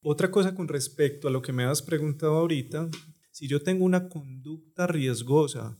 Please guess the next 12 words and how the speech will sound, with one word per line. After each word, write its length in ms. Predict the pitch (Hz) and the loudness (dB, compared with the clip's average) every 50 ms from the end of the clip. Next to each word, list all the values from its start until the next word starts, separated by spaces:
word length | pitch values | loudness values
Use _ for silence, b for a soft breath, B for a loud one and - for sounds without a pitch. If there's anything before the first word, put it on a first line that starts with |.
| b b b | b b b
y 140 | - 143 143 | -20 -16 -2
yo 200 | 131 147 147 151 | 4 6 8 8
vengo 280 | 160 175 175 170 175 | 8 6 4 2 2
inmediatamente 1120 | 175 170 160 147 139 131 123 123 127 139 147 151 147 151 175 165 165 165 165 160 - 175 | 2 2 2 2 2 2 4 4 4 4 4 4 2 0 -2 0 0 0 -2 -2 -2 -2
a 20 | 165 | -2
hacerme 380 | 151 165 160 156 160 151 156 | 0 2 2 2 2 2 0
exámenes, 880 | 160 156 - - 156 135 123 123 127 139 151 165 170 165 - - - _ | 0 0 0 2 2 4 4 4 2 0 0 0 -2 -2 -4 -6 -8 _
esos 320 | - 139 135 147 170 165 - | -4 -2 0 0 0 0 0
exámenes 960 | 139 - - - 170 170 185 196 196 190 185 185 170 170 - - - _ _ | -2 -4 -2 0 0 2 2 2 0 0 0 0 0 -2 -4 -8 -12 _ _
también 400 | - 139 131 123 127 123 123 120 | -6 -4 -2 -2 0 0 -2 0
son 220 | - 151 147 147 | 0 0 0 0
válidos 720 | 156 170 170 151 127 120 117 113 110 113 107 - - _ | 2 2 2 2 0 0 -2 -2 -2 -2 -4 -6 -10 _